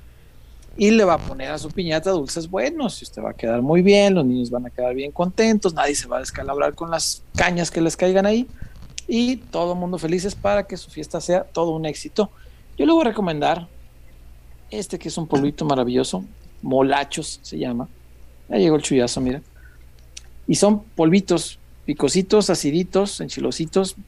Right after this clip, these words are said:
muy, muy sabrosos, porque los polvitos que hace La Tinajita, <laughs> no, no, qué cosa tan extraordinaria. Wario tenía ahí las jeringuitas, que también son,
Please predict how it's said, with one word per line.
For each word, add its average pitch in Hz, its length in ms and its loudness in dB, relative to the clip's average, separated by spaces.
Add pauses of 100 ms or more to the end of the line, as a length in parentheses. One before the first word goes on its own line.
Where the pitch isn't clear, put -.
muy, 151 380 2
muy 139 240 -4
sabrosos, - 560 -8
porque 120 260 -6
los 120 160 0
polvitos 135 640 2
que 147 100 2
hace 143 440 2 (560)
La 131 100 -2
Tinajita, 143 680 -2
<laughs> - 20 -2
no, 165 160 -4 (880)
no, 147 340 2
qué 147 120 -6
cosa 151 260 0
tan 139 260 -2
extraordinaria. 117 960 -2 (400)
Wario 202 280 2
tenía 202 340 0
ahí 208 240 0
las 151 220 -10
jeringuitas, 208 600 -6
que 165 120 -16
también 143 360 -4
son, 175 380 -4